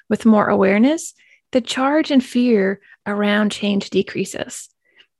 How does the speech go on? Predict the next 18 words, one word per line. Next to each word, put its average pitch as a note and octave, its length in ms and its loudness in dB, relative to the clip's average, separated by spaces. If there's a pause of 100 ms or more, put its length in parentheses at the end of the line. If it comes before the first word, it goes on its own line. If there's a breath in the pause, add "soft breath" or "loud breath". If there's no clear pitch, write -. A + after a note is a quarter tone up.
(140)
You G#3 100 2
slowly B3+ 400 2
become C4 480 4
friends C#4+ 340 0
with D4+ 100 -2
change D#4 420 -6
and G#3+ 120 4
are - 160 0
able B3 320 4
to C#4+ 140 -4
move A3+ 200 4
forward A3+ 420 0
in G3+ 120 0
a G3+ 60 -2
greater G3 340 -6
place F#3+ 300 -6
of F3+ 100 -4
balance. - 640 -8